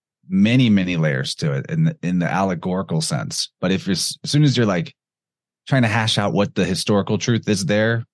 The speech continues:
now you have reason to fight with other people who have a different take. So that's where I sit with the Bible. I, I don't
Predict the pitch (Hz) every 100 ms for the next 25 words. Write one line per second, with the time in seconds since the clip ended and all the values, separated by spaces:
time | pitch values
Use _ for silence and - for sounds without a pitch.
0 | - 85 95 101 98 92 90 82 80 92
1 | 85 90 82 90 78 - _ _ - 104
2 | 104 90 90 95 98 98 107 120 110 95
3 | 76 76 82 85 69 82 90 - _ _
4 | _ - 85 82 - - 104 101 - 92
5 | 87 82 90 90 80 - 82 - 67 76
6 | 69 71 67 71 78 - _ _ _ _
7 | - 95 101 98 82 - _ _ _ 107
8 | 104 107 -